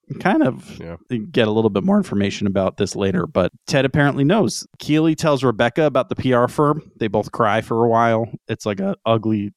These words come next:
Speaker 1: dirty crying, which I didn't <laughs> love. Rebecca finds out that Rupert bought West Ham United, which is, uh, a rival Premier League team. So that should be interesting. If they get promoted, they'll be in the same league with a team that is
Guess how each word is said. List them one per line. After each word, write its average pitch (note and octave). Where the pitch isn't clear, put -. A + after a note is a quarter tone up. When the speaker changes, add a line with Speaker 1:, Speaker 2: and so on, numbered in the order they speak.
Speaker 1:
dirty G#2+
crying, A2
which -
I F#2+
didn't -
<laughs> -
love. B2+
Rebecca B2+
finds C3+
out C#3
that A#2
Rupert B2
bought A2+
West A2+
Ham C#3+
United, C#3
which A#2+
is, G#2
uh, G#2
a G2+
rival F#2+
Premier G#2
League G2+
team. C#3+
So -
that G#2+
should G#2
be F#3+
interesting. B2
If A#2
they G#2+
get -
promoted, G#2
they'll G2+
be G2
in F#2
the F2+
same A2+
league G2
with G#2
a G#2
team F#2+
that F#2
is F#2